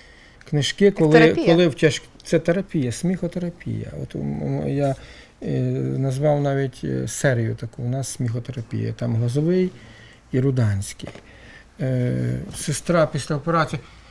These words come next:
Speaker 1: вона каже: «Не, не говори, тому що в мене зараз порозриваються шви. Не, не читай мені, але хоче, щоб я ще читав». Розумієте? І ми забуваємо все, ми забуваємо, в якій страшній ми лікарні знаходимось.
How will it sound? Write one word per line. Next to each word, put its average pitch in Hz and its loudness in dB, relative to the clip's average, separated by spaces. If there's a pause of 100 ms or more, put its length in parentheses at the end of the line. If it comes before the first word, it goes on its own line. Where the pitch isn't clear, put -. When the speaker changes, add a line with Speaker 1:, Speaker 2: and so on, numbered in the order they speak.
(160)
Speaker 1:
вона - -4
каже: 180 4
«Не, 175 4
не 214 6
говори, 254 4
тому 196 2
що 220 0
в 214 4
мене 208 2
зараз 190 2
порозриваються 196 4
шви. 170 0
Не, 190 4
не 226 6
читай 240 6
мені, 175 2
але 156 4
хоче, 170 -2
щоб 156 -2
я 160 2
ще 135 0
читав». 120 -6 (400)
Розумієте? 160 2 (280)
І 151 2
ми 165 6
забуваємо 139 0
все, 135 -2
ми 135 0
забуваємо, 147 0
в 139 -2
якій 139 -2
страшній 151 -4
ми 147 0
лікарні 147 -2
знаходимось. 139 -4